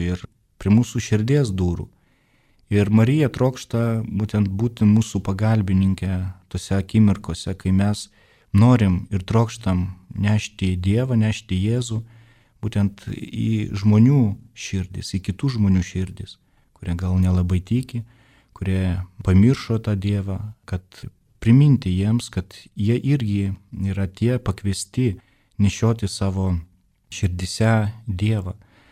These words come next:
kad jie irgi yra bažnyčios nariai. Marija kaip bažnyčios motina rūpinasi kiekvienu, rūpinasi, kad kiekvienas pasiektų tą laimę.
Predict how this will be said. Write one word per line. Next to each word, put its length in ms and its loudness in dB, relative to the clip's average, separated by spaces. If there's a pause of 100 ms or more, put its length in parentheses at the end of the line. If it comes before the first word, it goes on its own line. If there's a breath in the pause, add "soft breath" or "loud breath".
(100)
kad 200 -2
jie 140 4
irgi 640 0 (100)
yra 460 0
bažnyčios 760 2
nariai. 380 -4 (960)
Marija 440 2
kaip 240 -2
bažnyčios 640 0
motina 800 2
rūpinasi 640 2
kiekvienu, 640 0 (580 soft breath)
rūpinasi, 800 -2
kad 240 -4
kiekvienas 840 0
pasiektų 520 -6
tą 160 -8
laimę. 400 -4